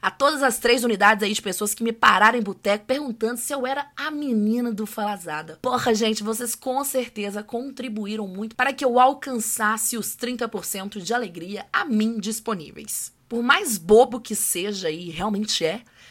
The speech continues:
eu amo demais fazer esse podcast, porque é bom demais falar todas as atrocidades que vagueiam em meu cérebro e, e encontrar meia dúzia de bobo por aí que pensam as mesmas bobagens, quiçá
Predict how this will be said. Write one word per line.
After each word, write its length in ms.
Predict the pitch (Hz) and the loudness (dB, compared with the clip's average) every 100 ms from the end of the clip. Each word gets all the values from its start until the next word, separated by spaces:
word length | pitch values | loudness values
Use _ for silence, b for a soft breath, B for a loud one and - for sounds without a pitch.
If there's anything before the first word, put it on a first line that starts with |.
| B | B
eu 160 | - 330 | -4 -2
amo 100 | 311 | -2
demais 400 | 269 294 208 226 | -2 0 2 2
fazer 160 | 220 196 | 0 -4
esse 120 | 202 | -4
podcast, 580 | 202 196 - 160 185 - | -4 -4 0 0 0 -6
porque 220 | - - | -8 -10
é 40 | |
bom 320 | 175 160 202 | -4 -2 0
demais 380 | 240 202 185 180 | -2 -4 -4 -4
falar 220 | - 170 | -2 -2
todas 360 | 170 254 254 220 | 4 4 6 6
as 220 | 220 185 | 6 4
atrocidades 960 | 196 - 226 240 - 190 175 185 180 - | -4 -2 0 0 0 2 4 4 2 -8
que 100 | 185 | -2
vagueiam 560 | 180 160 165 202 214 | -2 0 0 0 -2
em 60 | 180 | -6
meu 160 | 165 | -6
cérebro 500 | 151 - 160 185 196 | -4 -4 -4 -6 -10
e, 180 | - - - | -12 -16 -14
e 80 | 294 | -8
encontrar 420 | 339 294 247 254 | -6 -4 2 2
meia 220 | 240 302 285 | 2 -2 -2
dúzia 260 | 277 262 | -2 -2
de 80 | 220 | -4
bobo 360 | 185 185 247 220 | 0 4 4 4
por 180 | 269 | -2
aí 160 | 233 220 | -2 -2
que 160 | 220 - | -8 -14
pensam 560 | - 233 254 262 269 | -2 -2 -2 -6 -4
as 160 | 262 190 | -4 -4
mesmas 420 | 196 247 247 226 | -8 -8 -8 -6
bobagens, 960 | 196 254 180 202 247 226 233 233 - - | -4 -2 4 6 6 0 -4 -8 -8 -8
quiçá 480 | - 494 - 349 | -6 -4 0 0